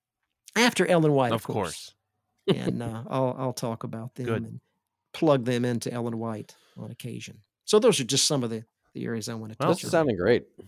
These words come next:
Speaker 2: Yeah, you're off to a great start here. And as I hope our listeners understand, the, the purpose or the mission right now of the Adventist History Project is that we want every Adventist to have a working knowledge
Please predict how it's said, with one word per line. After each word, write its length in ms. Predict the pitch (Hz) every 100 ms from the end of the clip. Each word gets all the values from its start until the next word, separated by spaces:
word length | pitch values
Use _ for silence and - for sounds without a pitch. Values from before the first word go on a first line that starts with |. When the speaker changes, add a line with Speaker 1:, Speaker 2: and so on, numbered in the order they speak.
| -
Speaker 2:
Yeah, 220 | 117 208
you're 180 | 156 170
off 120 | 202
to 120 | -
a 60 | 110
great 380 | 95 127 151 -
start 360 | - 135 143
here. 220 | 139 147
And 240 | 151 107 - _ -
as 160 | 127 117
I 80 | 113
hope 220 | 135 127
our 100 | 110
listeners 400 | 117 - 107 104
understand, 480 | 104 98 131 120 104 _ _ _ _ _
the, 280 | - 117 95 - 64 110
the 100 | -
purpose 560 | - 156 202 95 95
or 60 | 104
the 80 | 101
mission 440 | 113 190 - 101
right 140 | 98
now 280 | 95 101 98
of 60 | 95
the 380 | 95 95 95 -
Adventist 340 | 104 101 95
History 240 | 101 -
Project 640 | 92 - 104 107 95 85 -
is 160 | 87
that 140 | 92 -
we 80 | 101
want 180 | 98 95
every 220 | 92 87
Adventist 360 | 87 90 90
to 80 | -
have 100 | 90
a 80 | 87
working 540 | 85 92 107 - 107 95
knowledge 540 | 85 85 87 87 -